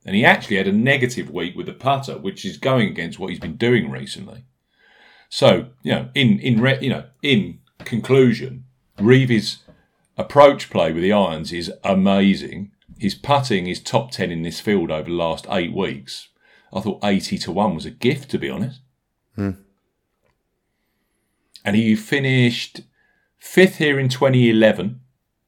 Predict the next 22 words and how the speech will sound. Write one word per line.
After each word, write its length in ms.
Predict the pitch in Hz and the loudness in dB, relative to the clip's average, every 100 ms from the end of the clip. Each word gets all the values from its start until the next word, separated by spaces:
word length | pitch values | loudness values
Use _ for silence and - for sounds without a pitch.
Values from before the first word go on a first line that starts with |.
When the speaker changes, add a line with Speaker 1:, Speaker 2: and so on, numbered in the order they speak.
| _ _ _ _ _ _ _ _ - | _ _ _ _ _ _ _ _ -4
Speaker 1:
And 100 | 107 | 0
then 160 | 113 | 2
twenty 280 | 110 165 156 | 2 0 0
twenty-one, 500 | 135 143 135 131 107 | 0 0 4 6 6
you, 160 | 107 104 | 6 4
he 140 | 113 | 4
was 160 | 104 104 | 2 6
eighteenth. 600 | 113 107 - 117 98 - | 6 4 2 2 2 0
You 100 | 80 | -8
think, 160 | 78 71 | -8 -8
"Mm, 300 | 80 76 80 | -10 -10 -12
okay, 340 | - 71 80 | -10 -10 -8
eighteenth." 480 | 80 78 - 73 78 | -8 -10 -10 -10 -10
But 120 | - | -2
actually 360 | 101 110 - 82 | 0 0 -2 -10
scratched 420 | - 117 101 - | -6 -4 -4 -4
the 60 | - | -12
surface. 540 | - 90 85 - 71 | -6 -4 -6 -8 -8
He 100 | 98 | -8
shot 240 | 92 92 - | -4 -6 -6
sixty-four 760 | - 151 - 156 131 143 131 | -6 -6 -6 -10 -4 0 0
sixty-seven 920 | 127 123 117 - 104 - 95 69 71 | 0 -2 -2 -4 -4 0 -2 -2 -12